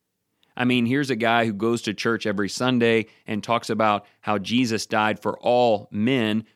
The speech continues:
but he doesn't really love all men. So he talks negatively about those of a different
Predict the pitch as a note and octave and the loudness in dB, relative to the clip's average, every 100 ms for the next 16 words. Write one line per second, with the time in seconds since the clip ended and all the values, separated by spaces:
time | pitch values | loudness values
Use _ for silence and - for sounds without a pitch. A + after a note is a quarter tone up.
0 | - C3 B2+ A#2 A2+ F#2+ A#2+ B2+ C3 C3 | -6 -2 0 0 -2 -4 -4 -2 0 0
1 | D#3 A#2 G#2+ G2 F#2 E2 D#2 _ _ _ | 0 0 0 0 -4 -6 -12 _ _ _
2 | _ _ _ - C3+ C3+ C#3 C3 - A#2+ | _ _ _ -4 -2 0 -2 -4 -2 -2
3 | B2+ D3 A#2 A#2 G#2 G2+ F#2 - G#2 G2+ | -2 -2 -4 -6 -4 -4 -4 -4 -2 -2
4 | A2 A#2 A#2+ A2+ A2 A2 A#2 A#2 A2 | 0 0 0 -2 -2 -4 -4 -4 -4